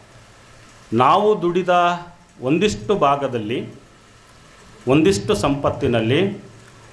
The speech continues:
ಉಳಿದವರಿಗೂ ಕೂಡ ಹಂಚಬೇಕು. ಅದು ಅತ್ಯಂತ ನಿಷ್ಕಲ್ಮಶ ಮನುಷ್ಯರಿಂದ ಅದು ಹಂಚಬೇಕು. ಹಂಚಿದಾಗ ಮಾತ್ರ ಅದು ದಾಸೋಹ ಅಂತ ಅನಿಸ್ಕೊಳ್ತದ.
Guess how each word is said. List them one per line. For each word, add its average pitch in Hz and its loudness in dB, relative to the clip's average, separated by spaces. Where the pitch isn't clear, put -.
ಉಳಿದವರಿಗೂ 220 4
ಕೂಡ 196 0
ಹಂಚಬೇಕು. 156 -4
ಅದು 190 0
ಅತ್ಯಂತ 190 0
ನಿಷ್ಕಲ್ಮಶ 185 0
ಮನುಷ್ಯರಿಂದ 160 0
ಅದು 180 2
ಹಂಚಬೇಕು. 175 -2
ಹಂಚಿದಾಗ 208 2
ಮಾತ್ರ 202 0
ಅದು 180 -2
ದಾಸೋಹ 160 0
ಅಂತ 147 -6
ಅನಿಸ್ಕೊಳ್ತದ. 110 -6